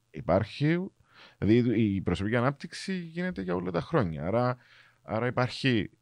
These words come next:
υπάρχουν παραδείγματα. Ε, ο Ντέιλ Κάρνεγκι στο συγκεκριμένο βιβλίο, στο μέρος δεύτερο, Μοιράζεται έξι αρχές για να κάνει τους ανθρώπους να σας συμπαθήσουν.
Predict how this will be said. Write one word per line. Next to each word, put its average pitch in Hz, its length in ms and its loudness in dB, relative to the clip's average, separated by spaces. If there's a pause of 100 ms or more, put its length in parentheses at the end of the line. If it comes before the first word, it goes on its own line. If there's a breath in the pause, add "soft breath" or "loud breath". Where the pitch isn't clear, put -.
(460)
υπάρχουν 98 380 4
παραδείγματα. 76 640 2 (800)
Ε, 82 680 2
ο 85 100 0
Ντέιλ 135 240 2
Κάρνεγκι 170 480 2
στο 80 480 -2 (400)
συγκεκριμένο 82 640 -2
βιβλίο, 107 340 -2
στο 87 160 -6
μέρος 90 260 0
δεύτερο, - 560 -4 (600 soft breath)
Μοιράζεται 110 480 4
έξι 143 260 0
αρχές 120 320 0
για 139 120 0
να 95 120 0
κάνει 120 240 0
τους 127 160 -6
ανθρώπους 107 400 0
να 123 120 0
σας 110 100 -12
συμπαθήσουν. 90 600 -4